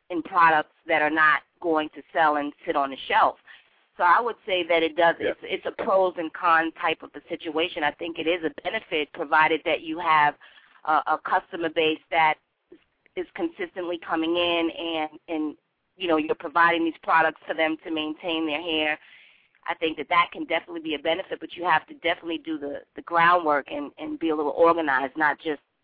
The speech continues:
Speaker 1: you know, buying things just off the top.
Speaker 2: Just because. Okay.
Speaker 1: Right.
Speaker 2: Okay.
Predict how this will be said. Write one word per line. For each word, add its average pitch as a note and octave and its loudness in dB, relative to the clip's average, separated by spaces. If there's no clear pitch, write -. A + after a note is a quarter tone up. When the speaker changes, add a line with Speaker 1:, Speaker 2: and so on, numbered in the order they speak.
Speaker 1:
you F3+ -6
know, C#3 -2
buying D#3+ 2
things D3+ -4
just E3 -12
off C#3+ -2
the - -14
top. C#3+ 4
Speaker 2:
Just G#2+ -4
because. F#2 0
Okay. G#2 -16
Speaker 1:
Right. D#3+ 2
Speaker 2:
Okay. C3 -6